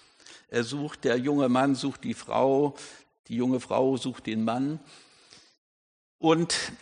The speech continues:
sie begegnen einander und es springt manchmal dann der Funke über und irgendwas knistert zwischen diesen beiden.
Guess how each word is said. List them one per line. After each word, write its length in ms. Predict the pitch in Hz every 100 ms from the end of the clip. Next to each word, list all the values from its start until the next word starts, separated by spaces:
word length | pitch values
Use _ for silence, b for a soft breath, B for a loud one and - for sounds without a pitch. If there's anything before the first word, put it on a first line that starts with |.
| - - _ _ 123
sie 140 | 170
begegnen 760 | 135 165 131 165 233 - 143 123
einander 760 | 117 120 123 139 151 180 226 226 B B B B B _
und 420 | - 147 143 151
es 220 | - 135 -
springt 380 | - 165 160
manchmal 360 | 143 156 - 151
dann 160 | 151 147
der 120 | 151
Funke 400 | - 165 156 147
über 680 | 143 165 160 170 190 285 - B B B B B
und 260 | - 147 85
irgendwas 520 | 151 180 175 151 -
knistert 560 | - 220 208 - 139
zwischen 400 | - 143 - 143
diesen 320 | 131 139 135 127
beiden. 640 | 117 120 139 160 175 196